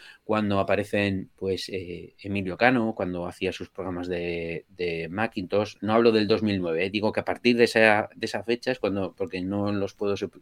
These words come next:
situar exactamente. Yo recuerdo, sí, que en el dos mil once, junto con Alejan-, con la Biblioteca de Alejandría, eh, estaba Emilio,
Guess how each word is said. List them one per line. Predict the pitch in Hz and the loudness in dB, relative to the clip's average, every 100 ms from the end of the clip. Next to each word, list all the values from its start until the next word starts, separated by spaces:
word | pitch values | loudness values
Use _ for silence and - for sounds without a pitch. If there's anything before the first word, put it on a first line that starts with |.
| _ | _
situar | - 98 98 98 - - - - - | -10 0 2 2 -2 -20 -20 -20 -8
exactamente. | 98 101 101 107 104 | -4 0 0 0 2
Yo | 101 | 0
recuerdo, | 104 101 104 104 | 0 0 -2 0
sí, | 113 | -2
que | 104 | -2
en | 95 | -2
el | 95 | -2
dos | 101 | -2
mil | 101 101 | 0 -2
once, | 110 - 123 - - - - - | -2 2 2 0 -16 -20 -20 -18
junto | - 110 95 98 | -6 -4 -2 0
con | 98 98 98 | 0 0 0
Alejan-, | 95 92 104 87 | -2 -2 -4 -4
con | 98 | -4
la | 92 | -2
Biblioteca | 92 92 92 101 | -2 -2 -2 0
de | 104 | 0
Alejandría, | 101 110 104 110 120 120 | -2 -2 0 2 2 0
eh, | 90 90 87 | -2 -2 -2
estaba | - - 95 92 90 87 85 | -4 2 2 4 4 2 0
Emilio, | - 87 110 113 80 | -2 2 4 4 0